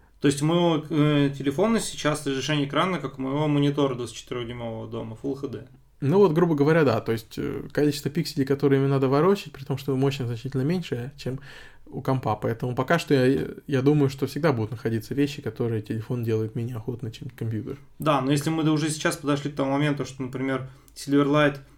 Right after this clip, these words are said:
Speaker 1: вот, ну, не буду врать, ну, там, от В П Ф или какой-то другой доступной технологии отлича-, ну, имеет очень большую общую часть, то, собственно, общая часть, она должна просто со временем возрастать. Возможно, если разница сейчас не слишком большая, то, может быть, новое поколение телефонов, оно и прожуёт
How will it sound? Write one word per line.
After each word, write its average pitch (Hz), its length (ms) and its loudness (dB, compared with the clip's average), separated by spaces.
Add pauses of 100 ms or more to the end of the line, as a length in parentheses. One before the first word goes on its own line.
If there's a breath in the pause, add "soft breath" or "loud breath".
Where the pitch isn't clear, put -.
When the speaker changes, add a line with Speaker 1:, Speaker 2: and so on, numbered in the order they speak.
(140)
Speaker 1:
вот, 139 240 0 (400)
ну, 139 80 2
не 143 260 6
буду 135 640 0
врать, 123 260 0 (100)
ну, 123 120 -10
там, 123 200 -4
от 120 100 -8
В 139 80 0
П 180 200 4
Ф 190 120 -2
или 131 80 -6
какой-то 139 240 -2
другой 143 380 4 (140)
доступной 135 440 -2
технологии 131 600 0 (560 soft breath)
отлича-, 151 680 -2
ну, 160 240 4
имеет 151 260 2
очень 139 380 0
большую 139 480 2
общую 131 240 -4
часть, 202 340 -2
то, 127 120 -6
собственно, 123 500 -8
общая 127 280 -4
часть, 165 200 -4
она 143 60 -2
должна 131 180 0
просто 139 180 -6
со 135 40 -2
временем 143 240 2
возрастать. 135 400 -2
Возможно, 127 420 -6
если 131 340 -2
разница 135 500 0
сейчас 131 260 -8
не 139 60 -4
слишком 139 360 -4
большая, 139 340 0
то, 127 100 -8
может 131 200 -6
быть, - 160 -10
новое 139 160 -2
поколение 139 340 -2
телефонов, 147 380 -8
оно 139 200 -4
и 139 40 -4
прожуёт 143 480 -2